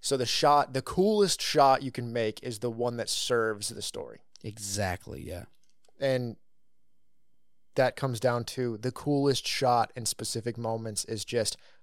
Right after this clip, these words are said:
Speaker 1: of a foot shaking in the show.
Speaker 2: Mm-hmm.
Speaker 1: The
Speaker 2: Yeah.
Speaker 1: correct shot, the shot that gets everything across, is what type of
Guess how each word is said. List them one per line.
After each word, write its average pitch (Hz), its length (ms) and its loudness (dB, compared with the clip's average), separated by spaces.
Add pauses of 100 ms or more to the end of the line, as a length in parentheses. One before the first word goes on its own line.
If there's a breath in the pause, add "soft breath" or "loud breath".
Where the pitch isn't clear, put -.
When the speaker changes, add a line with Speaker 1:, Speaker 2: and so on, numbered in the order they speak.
(100)
Speaker 1:
of 120 180 2
a 117 100 0
foot - 380 0
shaking 101 460 -6
in 85 80 -14
the 90 80 -12
show. - 260 -14 (220)
Speaker 2:
Mm-hmm. 117 240 -6 (760)
Speaker 1:
The 117 120 -2
Speaker 2:
Yeah. 110 60 -6
Speaker 1:
correct 131 440 2
shot, 113 420 0
the 117 80 -6
shot 120 460 -2
that 123 240 0
gets 120 400 0
everything 117 420 -4
across, 95 500 -6 (540)
is 107 400 -4 (1040)
what 120 440 2
type 120 320 -2
of - 240 -6